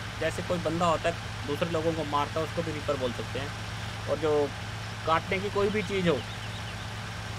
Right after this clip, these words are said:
उसको भी हम रीपर बोलते हैं। तो रीपर मतलब होता है काटने वाला। तो द-, दाती होनी है ना, जितना ना फसलों को काटते हैं थल्लियों की फड़ के,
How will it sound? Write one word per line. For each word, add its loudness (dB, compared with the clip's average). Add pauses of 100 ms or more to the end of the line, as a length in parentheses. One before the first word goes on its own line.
(280)
उसको 2
भी 2
हम 4
रीपर 0
बोलते -2
हैं। -6 (280)
तो -2
रीपर 0
मतलब 4
होता 0
है -6
काटने 0
वाला। -4 (1500)
तो 0
द-, -2
दाती 4
होनी 4
है 0
ना, 4
जितना 2
ना 4 (1080)
फसलों 2
को 0
काटते 4
हैं 2
थल्लियों 2
की 0
फड़ 0
के, -4